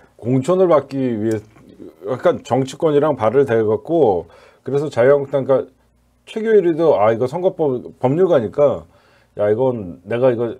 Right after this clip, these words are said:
날아갈 수도 있다. 그래서 어떻게 보면 최교일이의 그동안의 어떤 그 대신해서라도 이어서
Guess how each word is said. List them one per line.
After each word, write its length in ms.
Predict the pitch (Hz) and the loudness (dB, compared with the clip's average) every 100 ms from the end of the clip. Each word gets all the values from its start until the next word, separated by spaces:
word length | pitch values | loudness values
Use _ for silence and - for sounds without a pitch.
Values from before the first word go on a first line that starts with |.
| - | -8
날아갈 400 | 101 113 139 151 | -2 2 2 0
수도 240 | 147 131 | -2 -8
있다. 680 | 101 104 95 95 101 85 73 _ _ _ _ | -4 0 2 4 2 0 -6 _ _ _ _
그래서 240 | 139 143 | 0 2
어떻게 280 | 139 135 147 | 0 2 2
보면 500 | 131 131 156 120 82 - _ _ _ | 2 2 0 -2 -6 -16 _ _ _
최교일이의 960 | - 208 190 196 180 160 143 147 147 131 | 0 0 4 4 4 0 -2 0 0 0
그동안의 460 | 120 135 131 123 | 0 0 0 -2
어떤 500 | 107 - 113 104 85 - | -4 -6 -8 -8 -12 -14
그 120 | 98 - | -14 -6
대신해서라도 920 | 117 123 156 156 131 107 95 131 120 | -4 -2 -2 -2 0 0 0 0 0
이어서 640 | 104 147 185 131 92 - | 0 2 2 0 -6 -8